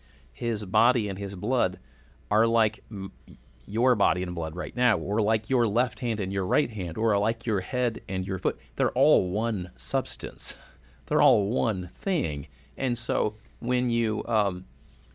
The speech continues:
when, when, when we make present the body of the Lord, it, the substance of his body in heaven is not sundered from his blood. And so even though the direct thing we do, or the direct thing the priest does, is to make present the body,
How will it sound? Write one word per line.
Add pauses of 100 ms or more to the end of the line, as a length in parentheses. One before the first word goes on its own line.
when,
when,
when
we
make
present
the
body
of
the
Lord, (1040)
it, (100)
the
substance
of
his
body (300)
in
heaven
is
not (180)
sundered
from
his
blood. (340)
And
so
even
though
the
direct
thing
we
do,
or
the
direct
thing
the
priest
does,
is
to
make
present
the
body,